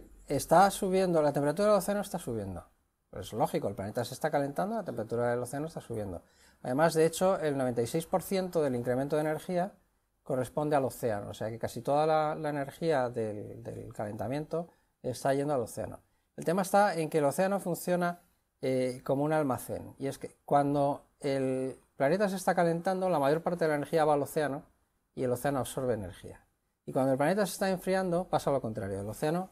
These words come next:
libera energía. Entonces, básicamente eso es lo que permite que podamos vivir en este planeta, y es que el océano actúa para que los cambios de temperatura sean los mínimos posibles.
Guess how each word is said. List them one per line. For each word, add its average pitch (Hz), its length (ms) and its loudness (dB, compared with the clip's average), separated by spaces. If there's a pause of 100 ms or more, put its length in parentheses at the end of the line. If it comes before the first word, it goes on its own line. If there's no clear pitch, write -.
libera 135 280 0
energía. 110 420 -4
Entonces, 139 280 -6 (380)
básicamente 190 440 2
eso 185 120 -4
es 196 60 0
lo 185 80 4
que 170 100 4
permite 156 560 0
que 175 80 -2
podamos 147 380 2
vivir 131 220 0
en 127 100 0
este 131 200 -4
planeta, 107 520 -6 (260)
y 139 120 -2
es 143 100 -4
que 170 340 0 (300)
el 127 120 -2
océano 175 640 0
actúa 175 540 0 (400)
para 131 240 4
que 131 60 4
los 123 120 2
cambios 160 260 2
de 165 60 2
temperatura 160 580 2
sean 151 360 -2
los 123 180 -4
mínimos 123 380 -2
posibles. - 640 -14